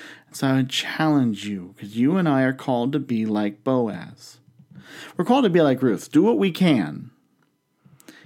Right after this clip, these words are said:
even when we don't feel like we can do a lot. But we're called to be a Boaz as well.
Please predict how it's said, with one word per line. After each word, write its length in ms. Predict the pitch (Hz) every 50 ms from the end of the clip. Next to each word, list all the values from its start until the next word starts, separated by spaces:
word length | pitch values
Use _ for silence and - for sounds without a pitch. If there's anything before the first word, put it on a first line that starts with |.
| - _ -
even 320 | 143 147 156 160 160 151
when 80 | 147 143
we 80 | 139
don't 220 | 127 131 131 131 -
feel 140 | - 139
like 160 | 127 123 120 -
we 60 | 127
can 160 | - 131 123
do 140 | 120 120 113
a 20 |
lot. 380 | 113 117 117 98 - 135 - - -
But 100 | 139 117
we're 120 | - 240
called 280 | - - - 277 285 269
to 60 | 277
be 360 | 240 247 233 - 233 226 226
a 100 | - -
Boaz 600 | 175 - 190 196 190 175 147 123 117 113 104 117
as 160 | 117 107 -
well. 360 | 131 127 120 113 110 104 -